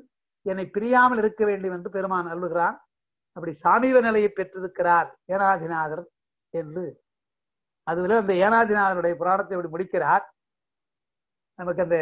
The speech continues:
சூசனம் இருக்கு இல்லையா, போன வகுப்பே கூட நம்முடைய பாலாஜி வந்து சூசனம் படிக்கணும்னு சொன்னாங்க இல்லையா, இந்த சூசனத்துல ஒரு செய்தி சொல்றார். ஏனாதிநாதர் வரலாற்றை சொல்ற பொழுது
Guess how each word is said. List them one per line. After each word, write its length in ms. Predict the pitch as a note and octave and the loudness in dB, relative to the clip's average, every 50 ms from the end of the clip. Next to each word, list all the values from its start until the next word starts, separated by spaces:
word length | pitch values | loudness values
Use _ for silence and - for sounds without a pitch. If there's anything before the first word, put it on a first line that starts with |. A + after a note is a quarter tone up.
| D3 - | 0 -2
சூசனம் 380 | - C4 C#4 - C4 B3+ A#3 A3 | -2 -2 0 2 0 2 2 0
இருக்கு 180 | G#3 G#3 G3+ G3 | -2 -2 -4 -2
இல்லையா, 180 | F#3+ F#3+ F3+ E3 | 0 0 0 0
போன 240 | - - G3 G3 G#3 | 0 2 2 2 2
வகுப்பே 280 | G3+ G3 G#3 - G#3+ | 0 -2 -2 -2 -2
கூட 160 | G3+ G3+ G3+ G3+ | -2 0 0 -2
நம்முடைய 360 | G3 F#3 F3+ F3 F3 E3+ E3 D#3+ D3 D#3 - _ _ _ _ _ _ _ _ _ _ _ - | -4 -4 -4 -4 -2 0 0 -2 -4 -6 -12 _ _ _ _ _ _ _ _ _ _ _ -4
பாலாஜி 440 | D3+ E3 F#3 G3+ A3 A3 A3 F#3+ G3 | 0 2 4 4 4 4 2 0 -2
வந்து 240 | F#3+ F#3 G3 F3+ - | -2 -4 -6 -6 -4
சூசனம் 320 | G#3 G#3+ G3 G#3 G3+ F#3 | -4 -2 -2 -4 -4 -2
படிக்கணும்னு 440 | F3+ F3+ F#3 - F3 F3+ F#3 D#3+ C3 | -2 -4 -2 -4 -6 -6 -6 -8 -8
சொன்னாங்க 300 | - G3 F3+ E3 D3 E3 | -8 -6 -4 -4 -4 -6
இல்லையா, 240 | D#3+ D#3+ D#3 D3 C#3 - _ _ _ _ _ _ _ _ _ _ _ _ _ _ _ _ | -8 -6 -6 -8 -8 -10 _ _ _ _ _ _ _ _ _ _ _ _ _ _ _ _
இந்த 160 | _ - - - | _ -16 -16 -8
சூசனத்துல 560 | - G#3 A#3 A#3 A#3+ A#3+ A3+ A3+ A#3 A3 G#3+ G3+ | -2 -2 0 2 2 2 0 0 -2 0 0 0
ஒரு 80 | F#3+ F3+ | 0 0
செய்தி 220 | - G3 G3+ G#3 F#3+ | 0 0 -2 -2 -2
சொல்றார். 480 | - G3 F#3 E3+ E3+ D#3 D#3 F3+ G3 - _ _ _ _ _ _ _ _ _ _ _ _ _ _ _ _ _ _ _ _ _ _ _ _ _ _ _ _ - - - - - - - - - - - _ _ _ _ _ _ _ _ _ _ _ _ _ _ _ _ _ _ _ _ _ _ _ _ _ _ _ _ _ _ _ _ _ _ _ _ _ _ _ _ _ - | -6 -8 -6 -2 0 0 0 0 -2 -4 _ _ _ _ _ _ _ _ _ _ _ _ _ _ _ _ _ _ _ _ _ _ _ _ _ _ _ _ -6 -4 -4 -2 -4 -4 -6 -6 -6 -8 -10 _ _ _ _ _ _ _ _ _ _ _ _ _ _ _ _ _ _ _ _ _ _ _ _ _ _ _ _ _ _ _ _ _ _ _ _ _ _ _ _ _ -8
ஏனாதிநாதர் 760 | F3+ G3 A3+ A#3+ A#3 A3+ A3+ G#3 G3+ G3+ F#3+ F#3 F#3 F3 E3 D#3 D#3 - _ _ _ _ _ _ _ _ _ _ _ _ _ _ _ _ - | -2 0 2 4 4 4 4 4 4 4 4 2 2 2 0 0 -4 -8 _ _ _ _ _ _ _ _ _ _ _ _ _ _ _ _ -6
வரலாற்றை 320 | F#3 F#3+ G3 G3 E3 F3+ E3+ | -2 0 0 0 0 -2 -6
சொல்ற 180 | F3+ E3+ F3+ F3 | -6 -6 -6 -6
பொழுது 320 | D#3 D#3+ D#3 D3+ G3 F#3+ | -6 -6 -6 -6 -6 -6